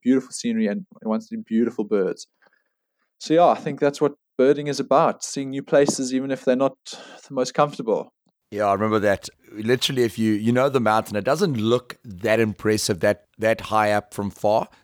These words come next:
Speaker 2: But when you've walked twenty-six odd kilometers up and down it, it is terrible. And I, and, and here's the worst part. We didn't take any,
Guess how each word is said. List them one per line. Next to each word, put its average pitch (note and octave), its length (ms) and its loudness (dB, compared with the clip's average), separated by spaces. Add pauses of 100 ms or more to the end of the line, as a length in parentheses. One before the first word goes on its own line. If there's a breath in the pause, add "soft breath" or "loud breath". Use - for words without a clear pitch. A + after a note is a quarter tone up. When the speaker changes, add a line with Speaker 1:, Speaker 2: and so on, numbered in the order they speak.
Speaker 2:
But A#2 160 0
when B2 80 2
you've A#2+ 180 0
walked C#3+ 260 0
twenty-six D3 840 -2
odd A#2 180 -2
kilometers A2 760 0
up - 160 -2
and A2 120 0
down G#2 220 2
it, - 220 -6 (400)
it - 240 -2 (120)
is A#2+ 300 0 (200)
terrible. A#2+ 460 0
And A2+ 120 2
I, A#2 180 2
and, A#2+ 200 0
and A#2+ 120 -2
here's D#3 220 0
the D3+ 120 0
worst B2 360 2
part. A#2 260 0
We A2+ 80 -2
didn't C3+ 220 0
take C3 220 -2
any, B2 160 0